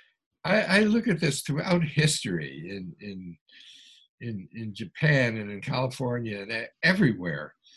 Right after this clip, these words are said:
When there's a conflict between agriculture and fish, the fish lose. <laughs> Uh, you know, so for example, uh, they destroyed rivers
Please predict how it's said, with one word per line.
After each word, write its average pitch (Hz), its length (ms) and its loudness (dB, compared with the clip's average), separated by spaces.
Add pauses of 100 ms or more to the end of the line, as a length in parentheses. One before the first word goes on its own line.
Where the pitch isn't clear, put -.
(280)
When 135 240 0
there's 135 200 0
a 127 40 -2
conflict 175 640 0
between 123 340 -2
agriculture 113 800 -2
and 95 200 -10
fish, 101 400 -4
the 98 80 -10
fish - 360 -2
lose. 104 760 -4
<laughs> 170 600 -4
Uh, 117 160 2 (840)
you 147 100 2
know, 123 160 4
so 135 260 4
for 131 260 4
example, 120 800 2 (140)
uh, 110 220 2
they 117 180 0
destroyed 131 760 2 (140)
rivers 120 680 0